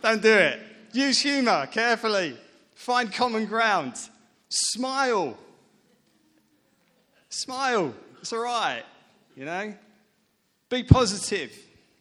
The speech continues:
Have a positive attitude. Even when you're feeling rubbish and everything inside you once says, "I'm gonna be authentic and I'm gonna walk around in the worst mood ever 'cause that's how I feel." No,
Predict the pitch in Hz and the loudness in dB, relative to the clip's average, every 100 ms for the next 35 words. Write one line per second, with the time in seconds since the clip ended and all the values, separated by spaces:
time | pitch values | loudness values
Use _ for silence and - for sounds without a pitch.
0 | _ _ 214 214 - 214 190 175 190 190 | _ _ -8 -6 -6 -6 -6 -8 -10 -12
1 | - 170 123 - _ _ _ - 233 233 | -12 -10 -10 -14 _ _ _ -6 -6 -6
2 | 226 208 220 214 202 208 202 139 123 160 | -6 -6 -4 -4 -4 -6 -6 -6 -8 -4
3 | 202 202 202 196 - 208 180 160 180 175 | -4 -6 -8 -6 -4 -4 -4 -6 -10 -8
4 | 190 143 - - - 208 214 208 190 175 | -6 -6 -10 -20 -6 -4 -2 -2 -2 -2
5 | - 196 185 - 131 139 - - 151 170 | -4 -6 -4 -6 -6 -8 -10 -12 -8 -6
6 | 170 156 143 185 190 190 165 147 156 185 | -6 -8 -6 -6 -6 -6 -4 -4 -4 -4
7 | 196 185 190 175 175 165 151 147 117 113 | -4 -2 0 0 -2 -4 -2 -4 -6 -10
8 | 127 135 - 135 120 - 110 85 _ _ | -8 -8 -8 -10 -10 -12 -18 -18 _ _
9 | _ _ _ - - _ _ _ - 294 | _ _ _ -20 -20 _ _ _ -12 -6
10 | 359 | -6